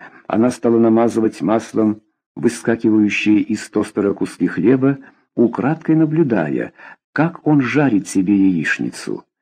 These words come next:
Он переложил ее на тарелку и вместе с ее омлетом отнес на стол. "Мы давно не завтракали вместе". Она откусила кусок тоста,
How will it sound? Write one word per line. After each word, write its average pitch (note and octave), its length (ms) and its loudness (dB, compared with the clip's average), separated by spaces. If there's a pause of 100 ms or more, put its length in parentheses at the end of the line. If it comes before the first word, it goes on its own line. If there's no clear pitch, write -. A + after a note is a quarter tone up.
(460)
Он D#3 320 4
переложил A2+ 520 4
ее G#2 220 4
на G2 100 0
тарелку D3 580 2
и A#2+ 180 0
вместе A2+ 460 2
с - 120 -6
ее F#2+ 240 2
омлетом D3+ 720 0
отнес G2 480 -4
на D#2+ 80 -6
стол. - 480 -8 (600)
"Мы B2+ 240 4
давно B2 480 4
не F3 140 6
завтракали F3+ 540 0
вместе". F3 760 0 (540)
Она B2 300 2
откусила A2+ 580 0
кусок - 400 -6
тоста, A#2+ 720 -2